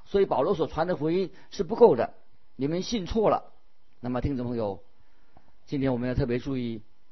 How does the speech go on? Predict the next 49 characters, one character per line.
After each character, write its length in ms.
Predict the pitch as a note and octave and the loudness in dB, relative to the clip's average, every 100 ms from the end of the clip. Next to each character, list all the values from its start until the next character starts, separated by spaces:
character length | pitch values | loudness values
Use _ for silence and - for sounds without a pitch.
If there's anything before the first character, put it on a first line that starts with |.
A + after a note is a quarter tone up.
| - - | -14 -4
我 80 | B2 | 0
们 160 | C#3 C#3+ | 2 2
基 100 | D3 | 0
督 120 | C#3+ | 0
徒， 360 | A#2 A2+ A#2+ - - - - | 0 -4 -6 -10 -14 -16 -6
我 140 | - B2+ | 0 2
们 100 | D3+ | 2
的 80 | |
信 260 | D3 E3+ C#3+ | 0 0 -2
心 340 | C#3+ D3 D3 - - - - - - - | 0 -2 -4 -10 -14 -14 -14 -14 -14 -4
要 160 | C#3 C3 | -2 2
建 200 | G#3 E3+ | 4 4
立 120 | D3+ | 4
在 280 | D#3 C3+ - - - - - - | 4 2 0 -14 -14 -14 -16 -8
福 260 | - D3+ | 2 4
音 160 | F#3 F#3+ | 4 2
上 180 | F3+ D3 | 0 0
面， 220 | C#3+ - - - - - - | 0 -2 -12 -14 -14 -16 -4
不 80 | - | 6
要 160 | A#3+ F#3 | 6 6
加 240 | G#3 E3+ | 2 4
一 80 | F3 | 2
些 180 | C#3+ E3 | 2 0
另 220 | F3 D3 | 0 -2
外 120 | C#3+ | -2
的 80 | A#2+ | -4
东 220 | A#2+ C3 | -4 -6
西。 220 | A#2+ C3 | -6 -8
福 180 | A#2+ F3+ | -2 0
音 160 | A#3 A#3 | 0 0
就 120 | G3 | -2
是， 260 | E3 D3 - - - | -4 -8 -10 -16 -10
呃， 80 | C3 | -4
非 160 | F#3 | 0
常 200 | D3 C#3 C3 - - | 0 -2 -8 -12 -6
单 220 | F3 D#3+ | -6 -6
纯 220 | - A2+ | -8 -6
的， 180 | A#2 - - - | -6 -8 -12 -6
我 100 | C3+ | -4
们 120 | D3 | -2
不 80 | E3 | 0
要 100 | - | 0
加 160 | D3 | -2
上 140 | D3+ B2+ | -4 -4
什 100 | C#3+ | -6
么 80 | |
仪 240 | B2+ A#2+ D#3 | -6 -6 -8
式 260 | - F3 | -8 -4
啊， 220 | C#3 C3+ | -2 -2